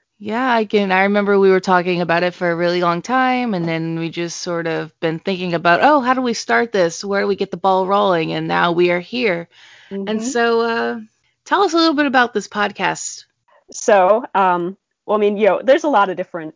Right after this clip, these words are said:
Speaker 2: Bob's Burgers podcasts out there, so we had to do something to distinguish ourselves. And our area of expertise is really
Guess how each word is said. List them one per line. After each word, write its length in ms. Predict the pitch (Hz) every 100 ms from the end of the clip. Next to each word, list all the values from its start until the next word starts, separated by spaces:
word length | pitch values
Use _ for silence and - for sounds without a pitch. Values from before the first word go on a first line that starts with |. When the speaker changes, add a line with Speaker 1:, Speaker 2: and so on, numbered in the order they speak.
| -
Speaker 2:
Bob's 320 | 165 160 165
Burgers 360 | 175 160 156
podcasts 760 | - 165 156 156 165 156 - -
out 240 | - 165 -
there, 260 | 175 156 165
so 260 | - 165
we 160 | 156 156
had 140 | 165
to 60 | 160
do 140 | 160
something 600 | - 170 151 - 156 156 160 _ _
to 420 | - 160 160 165 - _ _ _
distinguish 560 | 165 - 202 175 165
ourselves. 760 | 165 156 - 214 175 190 240 - _ _ _ _
And 640 | 185 185 180 165 160 170 196 _ _ _ _
our 280 | 180 226 254
area 300 | 220 214 202
of 80 | 175
expertise 680 | 170 - - 156 214 180 160
is 160 | 165
really 480 | 175 185 180 165 160